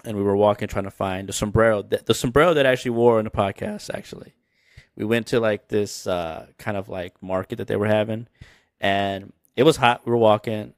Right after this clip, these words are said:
I finished all the water in my water bottle, um, or I was about to finish, and I gave some to my dad. He finished it. He didn't tell me he was gonna refill it.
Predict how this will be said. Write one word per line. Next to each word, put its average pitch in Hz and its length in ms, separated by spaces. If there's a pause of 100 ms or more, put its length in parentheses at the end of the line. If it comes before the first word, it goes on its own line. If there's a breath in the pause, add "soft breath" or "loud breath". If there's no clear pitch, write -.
I 101 140
finished 120 380
all 107 260
the 120 80
water 117 220
in 113 40
my 110 60
water 107 240
bottle, 95 480 (120)
um, 92 300 (220)
or 107 260 (240)
I 120 60
was 117 100
about 120 180
to - 60
finish, 95 320
and 110 120
I 95 60
gave 98 220
some - 160
to 98 60
my 95 140
dad. 90 320
He 117 120
finished 92 320
it. 90 180 (880 soft breath)
He 143 120
didn't 170 200
tell 143 180
me 135 60
he 135 60
was 127 100
gonna 117 180
refill 110 380
it. 92 220